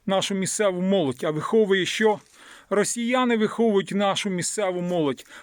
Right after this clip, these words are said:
Російська субкультура А К сорок сім. Подивіться,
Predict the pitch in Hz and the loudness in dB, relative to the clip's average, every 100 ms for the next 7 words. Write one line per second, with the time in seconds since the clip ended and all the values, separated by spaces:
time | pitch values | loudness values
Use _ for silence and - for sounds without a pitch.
0 | - 190 185 214 185 - 170 - 214 - | 0 0 2 -2 -6 -6 -6 -8 -10 -6
1 | 185 165 214 175 131 139 208 185 - 220 | -4 -2 0 2 2 -2 0 0 0 0
2 | 202 185 - - - 185 185 165 - 180 | 2 0 -4 -6 -2 0 0 0 -4 -6
3 | - _ _ _ _ _ _ _ _ - | -10 _ _ _ _ _ _ _ _ -20
4 | _ _ _ _ _ _ _ - - _ | _ _ _ _ _ _ _ -20 -20 _
5 | _ _ _ _ _ - - _ 254 226 | _ _ _ _ _ -20 -20 _ 0 4
6 | 262 262 - - | 4 4 2 -4